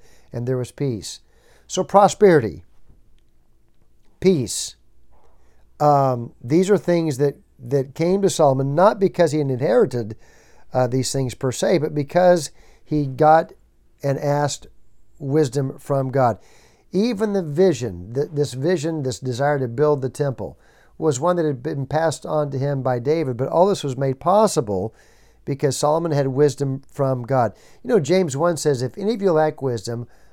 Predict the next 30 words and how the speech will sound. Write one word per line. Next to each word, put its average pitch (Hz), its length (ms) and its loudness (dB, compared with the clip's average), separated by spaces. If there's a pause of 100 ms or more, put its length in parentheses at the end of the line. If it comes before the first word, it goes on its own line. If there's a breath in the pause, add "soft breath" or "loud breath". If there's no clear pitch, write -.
(140 soft breath)
let 143 240 0
him 208 220 -4 (100)
ask 147 320 0
of 143 120 -8
God, 131 260 -2
who 131 100 -4
giveth 139 320 -6
to 135 100 -8
all 160 360 0
men 202 200 -4 (140)
liberally," 139 420 -2
that 131 180 -2
is 143 140 -4
generously, 135 800 -4 (420 soft breath)
"and 147 180 0
upbraideth 143 560 -2
not." 143 300 0
He 113 120 -8
won't 123 240 -6
scold 143 400 -2
you 135 120 -4
because 127 420 -6
you're 139 380 -4
not 113 340 -6 (340)
wise 127 340 -2
as 135 100 -4
you 147 80 -4
need 160 140 -4
to 143 60 -6
be. 170 360 0